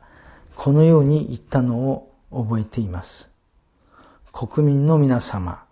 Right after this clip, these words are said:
喜んでください。独立後に獲得した初の金メダルです。」千九百三十六年にソン・ギジョン選手が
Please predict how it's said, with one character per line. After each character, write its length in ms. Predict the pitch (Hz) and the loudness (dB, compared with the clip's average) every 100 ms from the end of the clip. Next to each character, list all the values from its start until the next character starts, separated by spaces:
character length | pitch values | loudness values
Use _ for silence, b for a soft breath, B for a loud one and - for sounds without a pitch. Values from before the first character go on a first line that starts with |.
| _ b b _ 123 | _ b b _ -6
喜 380 | 127 135 - | -2 -2 -2
ん 140 | 135 135 | -2 0
で 100 | 147 | -2
く 100 | 123 | -2
だ 120 | 110 | -8
さ 220 | - 101 | -8 -10
い。 100 | - _ _ b b b b 110 | -10 _ _ b b b b -6
独 300 | 123 - 147 | -6 -2 0
立 280 | 143 113 131 | 0 -2 0
後 140 | 135 | 2
に 300 | 131 127 113 - | 2 0 -4 -10
獲 300 | 120 - - | -10 -10 -6
得 280 | 131 - 123 | -6 -4 -8
し 140 | - | -6
た 300 | 135 127 - - _ | -6 -6 -8 -20 _
初 320 | - - - | -14 -10 -4
の 180 | 160 165 | -2 -2
金 300 | - 117 104 | -4 -6 -4
メ 100 | 101 | -6
ダ 160 | 92 98 | -8 -12
ル 80 | - | -16
で 120 | - | -18
す。」 280 | - - _ b b b b b b - - - _ _ _ - _ _ - _ _ _ _ _ _ _ _ B B B B B B B B | -18 -18 _ b b b b b b -18 -18 -20 _ _ _ -20 _ _ -20 _ _ _ _ _ _ _ _ B B B B B B B B
千 280 | - 151 143 | -10 -4 -4
九 160 | 147 143 | -2 -2
百 140 | 135 | -2
三 320 | 131 151 151 | -4 -4 -4
十 200 | 123 123 | -4 -4
六 260 | 120 117 151 | -4 -4 -2
年 220 | 139 110 | -2 -4
に 260 | 107 - - | -10 -16 -20
ソ 220 | - 143 | -10 -4
ン・ 420 | 143 139 135 131 - | -2 -4 -6 -14 -14
ギ 200 | 147 139 | -8 -6
ジ 100 | 139 | -4
ョ 40 | 135 | -4
ン 60 | 113 | -6
選 260 | - 127 104 | -6 -6 -6
手 180 | - | -12
が 220 | 110 104 | -12 -12